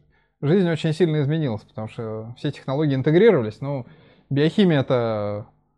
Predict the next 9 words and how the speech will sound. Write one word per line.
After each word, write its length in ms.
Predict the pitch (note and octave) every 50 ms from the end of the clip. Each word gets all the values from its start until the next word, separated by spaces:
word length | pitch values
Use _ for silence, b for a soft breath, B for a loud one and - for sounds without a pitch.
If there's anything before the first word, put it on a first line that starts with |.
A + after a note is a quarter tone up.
| _ _ _ _ _ _ _ _ _ _
грубо 360 | - C#3 D3 F3+ F#3 D3+ C#3+
говоря, 340 | A#2+ C3 C#3 C#3+ C#3+ C#3 B2+
и 60 | A#2
как 180 | A2+ C#3 B2+ -
раньше 300 | - C#3+ C#3 B2 - D3
она 120 | B2+ A#2+
воспринималась, 600 | A#2+ A#2+ - - C3 C3 C3+ C3+ C3 B2 A#2 A2+ - -
это, 520 | A#2 - - A2 G#2 G2+ G2 G#2+ A2+ - _ - -
собственно, 460 | - C#3 A#2+ - - B2 A2+ A2 G#2